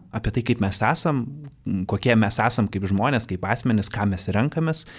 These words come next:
Ir dar vienas dalykas, jo, mes turim neužmiršt būti jam ištikimi ir ištikimi,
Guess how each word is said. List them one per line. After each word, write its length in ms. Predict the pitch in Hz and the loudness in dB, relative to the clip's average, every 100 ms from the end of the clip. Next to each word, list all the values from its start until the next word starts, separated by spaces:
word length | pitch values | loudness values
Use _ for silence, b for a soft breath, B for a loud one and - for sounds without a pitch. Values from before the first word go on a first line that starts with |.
| B B B B | B B B B
Ir 160 | 98 | 2
dar 160 | 101 120 | 4 4
vienas 240 | 147 131 | 4 2
dalykas, 320 | 123 127 110 113 | 2 2 2 2
jo, 80 | 95 | 0
mes 180 | 92 - - | 0 -2 0
turim 240 | 113 107 - - | 2 0 -2 0
neužmiršt 720 | 98 90 92 117 123 - - | 0 0 2 2 2 -2 -4
būti 400 | 104 113 110 - | -2 0 0 -2
jam 380 | 98 107 117 104 | 0 0 0 -2
ištikimi 720 | - - 92 92 95 156 160 | -4 -4 -4 0 2 0 -2
ir 240 | - 104 | -2 -2
ištikimi, 560 | 98 - 104 104 117 | 0 -2 0 2 4